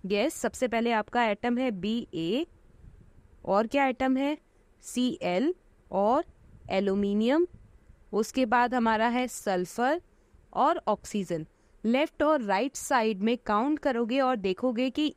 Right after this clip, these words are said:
इक्वेशन क्या है, कैसे बैलेंस होगी। अगर आपको करते हुए कोई भी डाउट है तो आप कमेंट सेक्शन में मैसेज करोगे। बिल्कुल ऐसे ही थर्ड वाला भी ट्राई करोगे जिसमें मैंने फॉर्मूलाज जो है वो बनाकर आपको दे दिए हैं। आपको थर्ड वाली भी बैलेंसिंग ट्राई करनी है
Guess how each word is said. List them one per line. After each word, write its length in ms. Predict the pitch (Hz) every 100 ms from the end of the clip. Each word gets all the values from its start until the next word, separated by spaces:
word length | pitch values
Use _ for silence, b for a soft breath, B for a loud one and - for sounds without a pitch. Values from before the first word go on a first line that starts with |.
| -
इक्वेशन 580 | 208 214 214 240 302
क्या 180 | 269 262
है, 180 | 247 339 - -
कैसे 300 | 226 208 262
बैलेंस 420 | 196 175 175 175
होगी। 300 | 170 165 185 - b b
अगर 240 | 190 208 240
आपको 380 | 214 - 254
करते 340 | 254 226 190 220
हुए 120 | 233
कोई 260 | - 214 247
भी 120 | 294
डाउट 320 | 233 220 214
है 60 | 226
तो 120 | 262
आप 180 | 240 247
कमेंट 280 | 202 196 208
सेक्शन 320 | 220 190 254
में 100 | 269
मैसेज 380 | 269 190 - 226
करोगे। 400 | 190 170 165 170 _ b b -
बिल्कुल 340 | 202 247 349
ऐसे 240 | 311 262 262
ही 280 | 240 277 359 _ _ _ - 262
थर्ड 220 | 285 320
वाला 260 | 294 285
भी 120 | 285 320
ट्राई 360 | - 277 247
करोगे 380 | 254 254 254 294
जिसमें 380 | 220 233 262 277
मैंने 380 | 254 233 262 285 b b b _
फॉर्मूलाज 600 | 262 240 262 311 349 -
जो 160 | 262
है 140 | 262 320
वो 180 | 262 269
बनाकर 440 | 240 226 208 254
आपको 280 | 233 - 269
दे 200 | 208 202
दिए 240 | 208 220
हैं। 260 | 240 294 403
आपको 320 | 208 214 - 277
थर्ड 300 | 233 240 254
वाली 300 | 254 262 247
भी 180 | 262
बैलेंसिंग 540 | 277 220 208 208 269 269
ट्राई 280 | 233 190 202
करनी 360 | 240 226 254
है 160 | 277